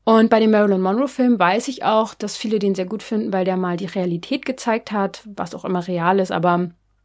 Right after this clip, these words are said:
es ist halt nicht einfach so dieses High-Detail-Leben, dass Marilyn Monroe ein tolles Leben hat oder so, sondern hey, die hatte echt viele Probleme, viele, ein sehr, sehr grauenhaftes Leben teilweise. Und die hat ja trotzdem irgendwo geschafft, in dem Sinne berühmt zu werden, aber zu welchem Preis und warum sie das hatte,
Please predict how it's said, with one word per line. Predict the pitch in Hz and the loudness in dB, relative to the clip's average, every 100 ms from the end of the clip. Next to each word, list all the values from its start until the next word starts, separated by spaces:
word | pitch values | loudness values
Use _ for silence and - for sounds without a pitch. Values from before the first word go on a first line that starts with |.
| _ _ _ | _ _ _
es | - | -12
ist | 220 | -4
halt | 185 | -2
nicht | 196 190 | 0 -2
einfach | 180 185 180 | -2 -4 -6
so | - 190 185 185 | -4 0 0 0
dieses | 196 190 - | -4 -10 -4
High-Detail-Leben, | 190 190 - 202 196 190 185 185 | -4 -4 -6 -2 0 2 0 -2
dass | 190 - | -4 -4
Marilyn | 180 180 180 | -2 0 0
Monroe | 180 190 | 0 0
ein | 185 | -2
tolles | 185 175 | -4 -4
Leben | 185 202 | -2 0
hat | 208 202 | 0 -2
oder | 190 185 | -4 -2
so, | 180 | -2
sondern | 180 175 180 | -2 -2 -2
hey, | 190 175 - - - - | -2 -4 -10 -20 -20 -8
die | 220 | -4
hatte | 202 190 | -2 -2
echt | 185 - | -4 -2
viele | - 233 | 0 0
Probleme, | 196 202 196 190 190 185 185 | 0 -2 0 0 0 0 -2
viele, | - 233 214 202 196 | -6 -4 0 2 2
ein | 202 208 - | 0 -6 0
sehr, | 220 | 2
sehr | 202 185 | 4 2
grauenhaftes | - 254 262 156 - | 4 4 4 0 -4
Leben | 190 185 180 | -2 0 0
teilweise. | - 175 175 175 190 285 - - - - | -4 -6 -2 -2 -2 -6 -8 -20 -20 -6
Und | 214 | -4
die | 202 | 2
hat | 185 180 | 0 0
ja | |
trotzdem | 180 - 196 208 | -6 -2 0 0
irgendwo | - 190 190 | -2 -2 -2
geschafft, | 175 - - - 202 247 - | -6 -6 -6 0 -2 -2 -4
in | 190 | 0
dem | 185 185 | 2 2
Sinne | 185 180 | 0 -2
berühmt | 180 202 226 247 | -2 0 0 0
zu | 196 | -2
werden, | 170 175 | -2 -2
aber | - 156 156 | -4 -4 -4
zu | - 190 | -6 -12
welchem | 160 - 196 | -10 -10 -10
Preis | - 170 175 190 - | -4 0 2 2 0
und | 175 180 | -4 -2
warum | 180 165 180 202 | 0 2 2 2
sie | 180 | 0
das | 175 - | -6 -6
hatte, | 175 170 175 170 165 170 | -8 -6 -4 -2 -4 -6